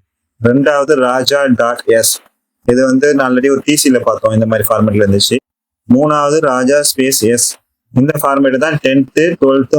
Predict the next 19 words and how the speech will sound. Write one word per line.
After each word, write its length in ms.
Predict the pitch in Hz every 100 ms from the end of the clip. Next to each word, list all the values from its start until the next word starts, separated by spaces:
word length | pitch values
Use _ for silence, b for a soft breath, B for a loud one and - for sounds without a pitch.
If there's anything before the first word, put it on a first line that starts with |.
| 135
மார்க் 180 | 127 -
ஷீட்ல 220 | 131 120
இருக்கு. 200 | 113 160 160
இதே 180 | 127 131
தான் 160 | 127 143
நம்ம 140 | 123 113
ஃபாலோ 260 | 120 123 110
பண்ணணும்னு 420 | 113 113 123 131
சொல்லி 180 | 120 120 117 _ _ _ _
பிளான் 240 | 120 120 117
பண்றோம். 320 | 104 101 120 _ 123
நாலாவது 580 | 120 147 151 151 143 151 160 - 123
ராஜா 260 | 127 127 131
மட்டும் 400 | 120 - - 135
இருக்கு. 240 | 110 113 110
இது 140 | 120 123
வந்து 200 | 135 151
பிறப்பிட்ட 340 | 135 135 156 143
சான்றிதழ்ல 460 | 139 127 117 120